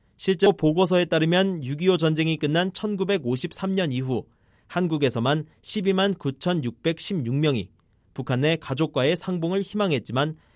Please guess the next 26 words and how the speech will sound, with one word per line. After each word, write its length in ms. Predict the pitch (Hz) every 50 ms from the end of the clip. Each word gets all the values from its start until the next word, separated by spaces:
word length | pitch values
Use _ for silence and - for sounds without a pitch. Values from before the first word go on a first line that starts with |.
| _
현재 380 | _ - 160 165 156 175 190 185
절반 460 | - - 117 120 135 139 170 156 135
이상이 420 | 120 117 143 139 147 139 101 85 - _ _ _ _ _
가족을 440 | - 120 117 123 131 127 143 147 143
만나지 480 | 107 101 107 107 104 104 - 160 151
못한 440 | 113 107 123 - - 160 156 151 151
채 160 | - 170 175
사망했습니다. 800 | 165 - 180 190 190 160 127 110 - - 101 98 101 87 - - _ _ _ _ _ _ _ _ _ _ _ _ _ _ _ _
또 160 | 190 196 196
남아있는 500 | 165 156 160 175 175 170 175 190 214 208
상봉 380 | - - 208 214 196 214 214 202
희망자들도 840 | - - 202 202 190 180 165 151 131 135 131 127 160 175 175 160 - _ _ _
오십오 520 | - 127 147 156 - 196 156 123 107 117 117
퍼센트가 600 | - 165 147 151 147 135 - 139 127 113 87 - - _ _ _ _ _
팔십 340 | - 190 196 185 - 180 160
세 140 | - 165 151
이상 380 | 131 117 113 - 147 160 160
고령입니다. 720 | - - 131 135 143 156 139 120 101 95 92 98 90 - - _ _ _ _ _ _ _ _ _ _ _ _ _
자이드 360 | - 143 151 165 170 156 190 196
라아드 540 | 185 165 165 160 156 156 147 175 190 196
알 260 | - - 127 151 170 165
후세인 500 | 160 202 - - 180 151 120 95 - - _ _ _ _
유엔 300 | 123 123 147 165 175 151
인권 400 | 131 131 143 139 - 170 175 180
최고 320 | - - 202 202 180 190 180
대표는 540 | - 127 123 - 131 127 147 165 165 165